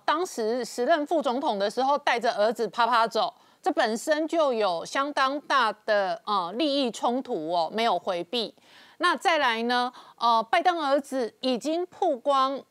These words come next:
呃，媒体资料上说，可能至少有三颗硬碟。那三颗硬碟当中，有属于杭特·拜登个人不堪的犯罪的佐证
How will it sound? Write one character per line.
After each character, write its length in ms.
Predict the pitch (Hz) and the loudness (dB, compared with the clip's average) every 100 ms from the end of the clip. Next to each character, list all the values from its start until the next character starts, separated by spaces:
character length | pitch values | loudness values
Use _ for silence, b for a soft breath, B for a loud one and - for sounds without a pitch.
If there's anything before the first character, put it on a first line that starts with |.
| _ - | _ -4
呃， 200 | 214 196 | -2 0
媒 200 | 226 330 | -2 -2
体 180 | 294 | -2
资 160 | 196 277 | -4 0
料 300 | 285 254 233 | 2 2 0
上 300 | 208 262 226 | 0 0 0
说， 320 | 233 254 233 | -2 0 0
可 260 | 247 - 226 | 0 0 0
能 180 | 220 233 | 0 -2
至 140 | 349 | -2
少 220 | 285 214 | 0 0
有 120 | 196 165 | 0 -4
三 280 | - 233 | -4 -4
颗 200 | 247 254 | -2 -4
硬 300 | 233 262 220 | -2 -4 -6
碟。 340 | - 196 - 202 B B B | -6 -8 -8 -12 B B B
那 180 | 349 330 - | 0 0 -4
三 180 | - 330 | -6 -2
颗 200 | 349 330 | 2 2
硬 280 | 294 320 247 | 0 -4 -4
碟 220 | 220 196 | -4 -2
当 240 | 247 254 | 0 0
中， 260 | 269 262 262 | 0 -2 0
有 200 | 262 247 | 0 0
属 320 | 330 294 220 | 0 -2 -2
于 280 | 208 196 220 | 0 0 -2
杭 200 | 220 226 | -2 -2
特· 140 | 247 302 | 0 2
拜 200 | 269 247 | 2 0
登 280 | 247 240 277 | 0 -2 -2
个 260 | - 330 226 | 0 2 2
人 240 | 190 185 | 0 0
不 140 | 196 262 | -2 -4
堪 320 | - 233 240 | -2 -2 0
的 260 | 226 190 | 0 0
犯 300 | 196 320 240 | -2 0 0
罪 340 | 220 294 226 180 - | 0 0 0 -2 -2
的 220 | 214 185 | -2 -2
佐 260 | - 190 170 | -4 -6 -6
证 320 | - 262 | -2 -2